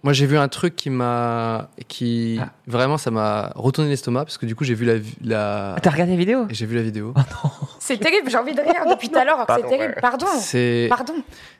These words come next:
Speaker 1: Le truc, il est ignoble parce que tu vois la, tu vois la fu-, c'est un plan large, ok ?
Speaker 2: Ok, bah
Speaker 1: Un
Speaker 2: ouais,
Speaker 1: plan large,
Speaker 2: pardon,
Speaker 1: tu vois
Speaker 2: ouais.
Speaker 1: un désert, et cetera. Tu vois une fusée en carton, pas loin, bon, en aluminium, tu vois. Et, euh,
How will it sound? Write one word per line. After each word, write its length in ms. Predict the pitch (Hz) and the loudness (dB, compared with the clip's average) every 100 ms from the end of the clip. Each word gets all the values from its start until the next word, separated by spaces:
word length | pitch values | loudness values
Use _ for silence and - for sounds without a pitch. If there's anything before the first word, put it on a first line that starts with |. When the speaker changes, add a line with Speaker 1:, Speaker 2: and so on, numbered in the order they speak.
| _ | _
Speaker 1:
Le 100 | 127 127 | 0 2
truc, 260 | 214 - | 2 2
il 100 | 135 | 2
est 140 | 120 - - | 2 0 -2
ignoble 460 | 170 151 143 135 98 - - | 4 6 6 2 -6 -8 -4
parce 180 | 110 - | -2 0
que 420 | 131 123 120 117 | 2 4 2 0
tu 140 | - 131 | -2 2
vois 180 | 135 151 | 4 4
la, 340 | 139 127 123 - | 2 0 -2 -8
tu 100 | - | -6
vois 160 | 139 160 | 0 2
la 400 | 151 131 123 120 | 2 2 0 -2
fu-, 240 | - 151 | -6 -8
c'est 180 | 143 160 | -2 0
un 60 | 147 | 2
plan 140 | 180 | 0
large, 300 | 160 113 110 - | 2 0 -2 -12
ok ? 180 | 110 143 170 - | -6 -6 -6 -4
Speaker 2:
Ok, 220 | 113 175 | 0 2
bah 80 | 127 | 2
Speaker 1:
Un 20 | |
Speaker 2:
ouais, 60 | 123 | 2
Speaker 1:
plan 100 | 147 | 4
large, 220 | 156 175 | 4 4
Speaker 2:
pardon, 140 | 90 107 | 2 2
Speaker 1:
tu 60 | |
vois 120 | 151 | 2
Speaker 2:
ouais. 40 | 147 | 2
Speaker 1:
un 40 | |
désert, 400 | 143 139 139 147 | 2 2 4 2
et 60 | 139 | 0
cetera. 500 | - 123 123 131 151 | -4 0 2 4 2
Tu 120 | - 135 | -2 2
vois 100 | 135 | 2
une 120 | 123 | 2
fusée 580 | - 131 139 139 131 - _ _ _ _ - | -2 2 4 6 4 0 _ _ _ _ -4
en 80 | |
carton, 280 | 113 120 87 - _ - - - - - _ - | 0 -2 -4 -14 _ -20 -20 -18 -20 -20 _ -2
pas 80 | |
loin, 180 | 104 - - _ - | 0 -2 -8 _ -14
bon, 220 | - 107 | -6 -4
en 100 | 107 | 0
aluminium, 380 | 113 113 107 98 | 2 2 2 -2
tu 80 | - | -8
vois. 100 | 120 - _ _ _ _ | -14 -16 _ _ _ _
Et, 320 | 120 123 151 - 120 | 2 2 2 0 2
euh, 800 | 117 113 110 110 113 113 110 | 4 2 2 0 2 0 0